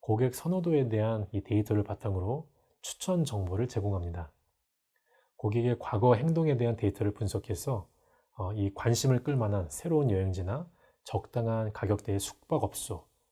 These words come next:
어, 또는 참여 가능한 이벤트나 주변의 맛집 이런 것들을 추천해 주는 것입니다.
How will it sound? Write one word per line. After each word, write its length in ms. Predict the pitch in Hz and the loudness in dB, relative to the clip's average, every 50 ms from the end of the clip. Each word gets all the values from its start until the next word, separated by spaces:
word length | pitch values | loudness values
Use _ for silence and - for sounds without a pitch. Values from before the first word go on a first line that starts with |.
| _ _ _ - | _ _ _ -12
어, 260 | 101 92 87 87 90 | -10 -8 -8 -8 -6
또는 320 | - 110 104 104 104 101 101 | -4 -4 -2 -2 -2 -2 -4
참여 300 | - - - 180 180 170 | -6 -6 -2 0 0 2
가능한 440 | - 127 110 104 101 104 101 95 92 | 2 2 2 2 2 0 0 0 0
이벤트나 640 | 95 95 101 98 - - 98 92 87 90 101 131 165 - _ _ _ _ _ - | 0 0 0 0 0 -2 -2 -2 -2 -4 -6 -8 -10 -12 _ _ _ _ _ -6
주변의 320 | - 113 101 101 101 101 | -4 0 0 0 0 0
맛집 460 | 92 87 87 - - - 113 90 90 | -2 -4 -6 -6 -6 -6 -4 -4 -2
이런 140 | 98 95 92 | -2 -4 -4
것들을 320 | 95 87 - 113 117 113 | -4 -4 -4 -2 -4 -2
추천해 340 | - - - - - 151 139 | -4 -6 -8 -4 -2 -2 0
주는 180 | 139 139 135 131 | 0 0 0 0
것입니다. 500 | 135 117 - 131 107 92 90 85 80 | -2 -2 -2 -2 -4 -4 -4 -6 -10